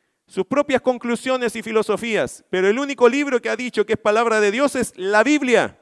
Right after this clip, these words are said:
Y de verdad la Biblia cambia vidas, ¿o no? Bueno, ellos no lo van a creer, nosotros lo creemos porque lo hemos vivido. Punto.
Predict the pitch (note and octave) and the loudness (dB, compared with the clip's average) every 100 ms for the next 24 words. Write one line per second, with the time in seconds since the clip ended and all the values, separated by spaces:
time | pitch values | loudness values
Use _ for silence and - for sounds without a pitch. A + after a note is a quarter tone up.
0 | _ _ _ _ _ _ _ _ _ _ | _ _ _ _ _ _ _ _ _ _
1 | _ _ _ _ _ _ _ _ _ _ | _ _ _ _ _ _ _ _ _ _
2 | _ _ _ _ _ - A2 G#2+ G#2 B2+ | _ _ _ _ _ -18 -10 -8 -6 -6
3 | C#3+ C3+ D3 C#3 D3 C#3+ C#3+ D#3+ G2 G#2 | -6 -6 -8 -8 -8 -8 -8 -8 -10 -10
4 | A#2 E3+ _ _ _ _ _ _ _ _ | -18 -20 _ _ _ _ _ _ _ _
5 | _ _ _ _ _ D3+ C3 D3+ D#3 D3+ | _ _ _ _ _ -10 -8 -6 -6 -8
6 | D3 D3+ C#3+ D3+ C3 - A2 G#2 B2 A2+ | -8 -8 -8 -8 -8 -10 -14 -10 -8 -8
7 | A2 C#3+ G#2+ - G2+ G#2 G#2 G2+ G2 F#2 | -8 -10 -12 -12 -10 -8 -8 -10 -10 -12
8 | - - _ _ _ _ _ _ _ _ | -14 -20 _ _ _ _ _ _ _ _
9 | _ _ _ _ _ _ F#3+ F3+ - F2+ | _ _ _ _ _ _ 0 0 -2 -12
10 | - | -12